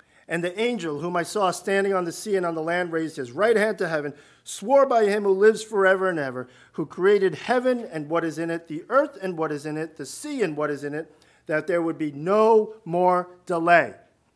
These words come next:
But that in the days of the trumpet call to be sounded by the seventh angel, the mystery of God would be fulfilled, just as he announced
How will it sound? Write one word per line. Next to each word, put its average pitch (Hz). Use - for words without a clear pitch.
But 139
that 165
in 170
the 156
days 202
of 196
the 175
trumpet 202
call 190
to 190
be 156
sounded 190
by 156
the 139
seventh 160
angel, 190
the 165
mystery 233
of 202
God 175
would 160
be 151
fulfilled, 190
just 240
as 196
he 185
announced 170